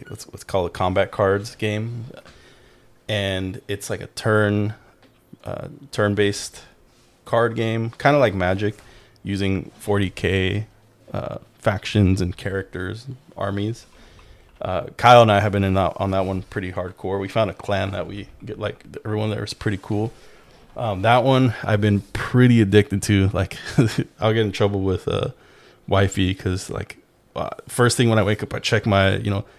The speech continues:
it's one of those things where they just know how to get you. Watch <laughs> ads every three hours to get, you know, more cards. It's like you open a pack and get new ca-, random cards, and you use the cards to build your armor, your level up.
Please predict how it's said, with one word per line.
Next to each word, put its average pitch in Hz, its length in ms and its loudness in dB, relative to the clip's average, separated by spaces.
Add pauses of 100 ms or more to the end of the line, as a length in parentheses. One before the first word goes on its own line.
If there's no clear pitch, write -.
it's - 100 -4
one 143 100 10
of 143 60 10
those 123 140 6
things 113 220 2
where 98 80 4
they 101 240 0
just 101 160 0
know 101 80 2
how 104 80 2
to 90 80 -2
get 95 220 -2
you. - 160 -6 (420)
Watch 110 300 4
<laughs> - 0 -
ads 101 400 4
every 98 180 2
three 104 260 0
hours 95 360 2
to 98 80 -2
get, 95 240 -2
you 98 100 -4
know, 98 140 2
more 95 180 0
cards. 98 560 0
It's - 80 -10
like 113 160 4
you 110 140 -2
open 107 180 -4
a - 40 -6
pack - 340 -2
and 55 80 -2
get 53 180 -6 (540)
new 104 180 2
ca-, - 240 -2
random 98 320 2
cards, 92 420 0
and 90 140 -6
you 95 100 -4
use 95 200 -6
the - 40 -12
cards 95 280 -4
to 92 80 -10
build 98 240 -2
your 95 120 0
armor, 98 240 2
your 95 140 0
level 95 300 0
up. 101 180 -8